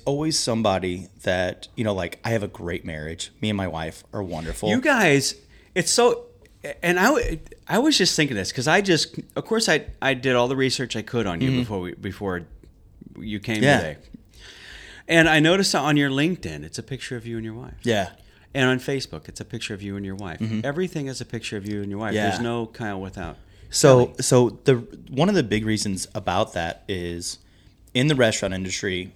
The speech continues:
Speaker 1: it is said, and I don't know, I don't have any facts to show it, but, you know, they say the national average for divorce is fifty percent. If you own a restaurant with your wife or significant other, it's eighty-five percent.
Speaker 2: Okay.
Speaker 1: So I'm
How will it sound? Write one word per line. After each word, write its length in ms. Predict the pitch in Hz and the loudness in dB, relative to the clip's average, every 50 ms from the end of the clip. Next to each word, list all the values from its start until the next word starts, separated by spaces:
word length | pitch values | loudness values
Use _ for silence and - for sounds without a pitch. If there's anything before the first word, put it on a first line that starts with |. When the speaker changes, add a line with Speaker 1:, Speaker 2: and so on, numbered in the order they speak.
| _ | _
Speaker 1:
it 100 | - 104 | -8 -6
is 160 | 95 98 90 - | -6 -4 -2 -2
said, 440 | - - - 104 92 87 85 - | 0 0 0 0 -2 -2 -4 -8
and 100 | - 85 | -8 -10
I 60 | 85 87 | -8 -4
don't 120 | 95 98 | -4 -4
know, 240 | 98 101 98 92 - - - - - | -4 -4 -6 -6 -10 -14 -20 -18 -14
I 40 | 90 | -12
don't 100 | 87 92 | -10 -8
have 80 | 95 | -8
any 120 | 107 104 95 | -6 -8 -8
facts 440 | - - - - 80 67 - - - | -10 -10 -6 -6 -6 -6 -8 -10 -10
to 60 | - | -8
show 180 | - - 85 82 | -8 -6 -6 -6
it, 160 | 82 - - | -8 -8 -6
but, 240 | - 92 - - - - - - - - - - _ _ _ _ | -6 -6 -6 -6 -12 -20 -20 -20 -20 -20 -20 -20 _ _ _ _
you 80 | - 123 | 0 0
know, 320 | 113 107 101 104 - - - - - | 2 0 0 -2 -6 -10 -12 -4 -2
they 120 | 117 113 | 0 0
say 180 | - - 147 143 | 2 2 2 2
the 100 | 127 120 | 2 2
national 340 | 110 101 98 98 - 113 101 | 0 0 0 -2 -2 -2 -2
average 220 | 92 92 101 95 | -2 -2 -4 -4
for 180 | - - 107 98 | -4 -4 -6 -4
divorce 400 | 92 98 92 92 95 90 - - | -6 -6 -6 -4 -4 -4 -4 -4
is 140 | 98 92 - | -4 -4 -6
fifty 240 | - - - 92 | -6 -8 -8 -8
percent. 480 | - - - - - 82 82 - - - - _ _ _ _ _ _ _ _ _ _ - | -8 -6 -6 -6 -6 -6 -8 -10 -16 -20 -20 _ _ _ _ _ _ _ _ _ _ -4
If 140 | 117 - | -4 -2
you 140 | 123 123 120 120 | 0 -2 -2 0
own 480 | 120 113 113 113 113 110 107 104 107 - - _ _ _ _ _ _ _ _ _ _ _ _ _ - | -2 -2 -2 -2 -2 -2 -4 -6 -8 -12 -20 _ _ _ _ _ _ _ _ _ _ _ _ _ -4
a 40 | 104 | 0
restaurant 540 | 101 117 131 135 - - 104 87 87 - - | 2 2 2 2 0 0 -2 -2 -4 -6 -10
with 140 | - - - | -12 -12 -12
your 100 | - - | -12 -12
wife 560 | - - 87 80 78 78 76 - - - - _ _ _ _ _ _ - | -8 -6 -4 -4 -4 -4 -8 -10 -12 -14 -16 _ _ _ _ _ _ -8
or 60 | 101 | -6
significant 460 | 95 - 104 - 98 90 - - 98 | -4 -4 -4 -6 -8 -10 -10 -12 -12
other, 280 | 87 82 82 85 82 - - _ | -10 -8 -8 -8 -10 -10 -12 _
it's 140 | - 107 - - | -10 -8 -8 -6
eighty-five 480 | 110 101 87 87 - - 80 82 80 | -6 -8 -8 -8 -10 -8 -8 -8 -8
percent. 360 | - 95 92 - 85 80 - | -10 -10 -8 -8 -8 -8 -10
Speaker 2:
Okay. 800 | - - _ _ _ _ _ _ _ _ - - - - - - | -12 -16 _ _ _ _ _ _ _ _ -20 -20 -20 -20 -16 -6
Speaker 1:
So 440 | - - - 131 117 110 104 107 104 - - - - _ _ _ _ - _ _ _ _ _ - - | -2 2 4 4 6 4 4 0 -2 -6 -12 -20 -20 _ _ _ _ -20 _ _ _ _ _ -4 0
I'm 420 | 120 131 156 165 170 165 156 - | 2 2 2 2 0 -2 -4 -6